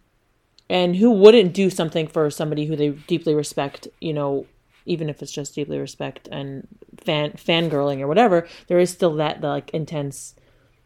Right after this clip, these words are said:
um, like, a-, appreciation and respect and whatever, wanting to impress. And I guess maybe that's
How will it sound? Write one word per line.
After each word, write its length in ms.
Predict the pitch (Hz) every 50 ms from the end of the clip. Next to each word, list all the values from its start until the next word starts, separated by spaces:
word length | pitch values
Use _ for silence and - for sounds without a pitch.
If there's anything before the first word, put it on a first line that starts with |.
| _ _ _ _ _ _ _ _
um, 360 | - 151 143 139 135 143 135 135 139 _ _ _ _ _ _ _ _ _ _ _ _ _ _ _ _ _ _ _ _ _ _ - - -
like, 460 | 190 165 143 - _ - - - _ _ _ _ _ _ _ _ _ _ -
a-, 100 | 175 - - -
appreciation 760 | - - - 175 - 202 185 185 - 175 165 160 - 156 151
and 120 | 147 143
respect 480 | 147 143 - - - 156 143 143 - -
and 340 | 151 143 143 143 143 - - _
whatever, 680 | - 151 139 156 143 151 170 151 127 120 120 143 156 - _ _
wanting 380 | - 170 160 156 151 147 151 147
to 100 | - 156
impress. 600 | 139 135 139 - 202 185 147 139 143 - - - _ _ _ _ _ _ _ -
And 120 | - 160
I 60 | 156
guess 220 | 147 165 156 151 -
maybe 200 | 170 151 143 151
that's 400 | 143 156 147 147 - - - -